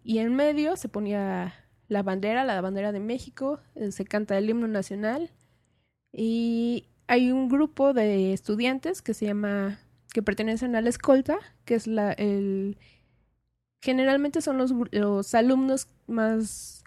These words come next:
destacados de la escuela, de toda la escuela, y hacen su formación y ellos son, tienen el honor de llevar la bandera,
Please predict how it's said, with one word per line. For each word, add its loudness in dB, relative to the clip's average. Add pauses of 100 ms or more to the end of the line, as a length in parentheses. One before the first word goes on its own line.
(260)
destacados 0
de 0
la 0
escuela, -2
de -2
toda 0
la -2
escuela, -4 (800)
y 2
hacen 0
su 2
formación 0
y 0
ellos 0
son, -6
tienen 0
el 4
honor 0
de 2
llevar -2
la 0
bandera, -2